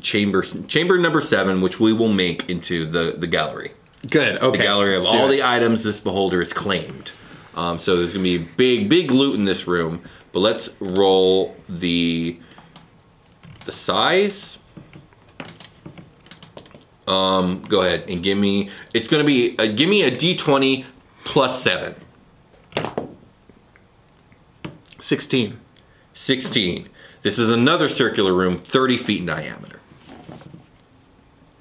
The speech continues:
Speaker 1: <clears throat> And its original purpose was, roll a D one hundred, please.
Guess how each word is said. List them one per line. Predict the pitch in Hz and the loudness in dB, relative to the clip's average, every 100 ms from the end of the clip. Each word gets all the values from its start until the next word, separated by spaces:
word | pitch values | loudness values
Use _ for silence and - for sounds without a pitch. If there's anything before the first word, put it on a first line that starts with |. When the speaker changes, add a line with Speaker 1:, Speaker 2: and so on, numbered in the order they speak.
| _ _ _ - - - - _ - | _ _ _ -14 -12 -12 -16 _ -6
Speaker 1:
<clears throat> | 139 135 104 82 - | -4 -2 -4 -8 -8
And | - 101 98 95 92 90 90 - - | -2 0 2 2 2 -2 -6 -8 0
its | 120 135 - | 0 0 -2
original | 117 95 123 156 190 | 0 2 2 4 2
purpose | - 113 107 147 - | 2 0 2 0 -2
was, | 95 90 95 104 | 0 2 2 0
roll | 90 85 | -2 -2
a | 87 | -2
D | 90 | -6
one | 85 | -8
hundred, | 85 85 80 | -10 -14 -10
please. | 87 - | -10 -12